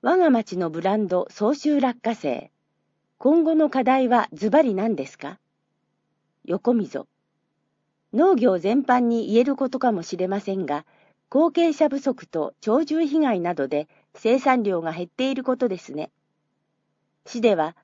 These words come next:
落花生生産者を補助制度などで応援していますが、総州落花生とか秦野落花生というように売るには仕入れの量が足りないんです。県内でも特に秦野の農家の方は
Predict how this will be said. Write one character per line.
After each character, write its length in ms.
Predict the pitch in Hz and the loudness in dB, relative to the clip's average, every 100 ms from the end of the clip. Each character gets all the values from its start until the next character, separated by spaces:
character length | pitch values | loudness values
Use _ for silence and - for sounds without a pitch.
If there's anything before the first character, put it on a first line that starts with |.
| _ _ | _ _
落 220 | 180 214 - | -4 -4 0
花 140 | 320 | -2
生 240 | 302 247 185 | 2 0 0
生 220 | 226 254 | 0 0
産 260 | 294 285 | 0 -2
者 200 | - 170 | -2 -2
を 160 | 151 - _ - | -2 -4 _ -8
補 120 | 233 | -4
助 180 | 285 302 | -4 -2
制 240 | 339 339 | 0 0
度 120 | 233 | -2
な 160 | 226 214 | -2 -2
ど 120 | 185 | -2
で 180 | 165 165 | -2 0
応 280 | 180 233 247 | 2 2 2
援 160 | 240 | 0
し 100 | 220 | -2
て 120 | 226 | -2
い 100 | 220 | 0
ま 120 | 208 220 | -2 -6
す 120 | 175 | -8
が、 200 | 160 156 _ _ _ _ | -8 -10 _ _ _ _
総 240 | - 220 285 | -2 2 2
州 240 | - 349 | 0 0
落 180 | 320 320 | 0 0
花 120 | - 294 | -2 -4
生 300 | 233 165 - _ | -2 -4 -8 _
と 140 | - 180 | -14 -8
か 240 | 165 156 _ _ _ | -6 -6 _ _ _
秦 280 | 180 220 330 | -2 0 2
野 120 | 339 | 2
落 220 | 311 302 | 0 0
花 140 | 320 | -4
生 340 | - 175 139 - _ _ | -4 -6 -6 -10 _ _
と 160 | 262 240 | -2 0
い 100 | 226 | 2
う 120 | 262 | 2
よ 140 | 277 269 | 2 0
う 60 | |
に 140 | 220 175 | 0 -2
売 80 | |
る 120 | 185 220 | -2 -2
に 160 | 165 | -2
は 180 | 151 151 _ _ | -6 -8 _ _
仕 200 | - - | -16 -4
入 80 | 254 | 0
れ 120 | 359 330 | 2 2
の 140 | 330 | 2
量 200 | 330 320 | 2 2
が 140 | 214 170 | 0 -4
足 120 | 170 | -4
り 120 | 220 | 0
な 100 | 285 | 2
い 80 | 294 | 0
ん 100 | 196 | -2
で 140 | 139 | -6
す。 240 | 143 _ _ _ _ _ _ _ _ _ - | -12 _ _ _ _ _ _ _ _ _ -2
県 240 | 302 302 | 2 4
内 180 | 254 202 | 2 0
で 140 | 180 | -2
も 200 | 165 165 _ _ - | -6 -10 _ _ -6
特 260 | 277 311 269 | -6 -2 -2
に 260 | 160 - _ | -4 -8 _
秦 260 | 202 208 269 | -2 2 2
野 120 | 294 | 4
の 120 | 311 | 4
農 200 | 311 330 | 4 2
家 140 | 240 | 0
の 100 | 175 | -4
方 260 | - 185 180 | -8 -8 -6
は 160 | 143 | -6